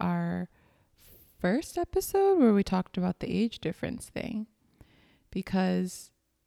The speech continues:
women our age and older would never, you just,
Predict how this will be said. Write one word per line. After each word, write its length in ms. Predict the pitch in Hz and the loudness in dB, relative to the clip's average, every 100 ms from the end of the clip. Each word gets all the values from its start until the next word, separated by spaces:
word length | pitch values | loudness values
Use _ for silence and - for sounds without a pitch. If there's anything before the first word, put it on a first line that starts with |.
| _ _ | _ _
women 320 | 190 214 262 226 | -2 2 4 2
our 180 | 196 - | 0 0
age 600 | 175 170 170 - - - | 0 0 -2 -6 -16 -12
and 140 | 175 - | -10 -4
older 580 | 175 170 180 185 185 - _ _ - | -4 -2 -4 -4 -8 -12 _ _ -6
would 300 | 208 226 233 | -2 -2 -2
never, 960 | 247 247 247 220 185 185 180 175 170 170 _ _ _ _ _ _ _ _ _ _ _ _ _ - | 0 2 0 0 -2 0 0 -2 -4 -8 _ _ _ _ _ _ _ _ _ _ _ _ _ 0
you 140 | 220 | 2
just, 260 | 269 254 | 2 2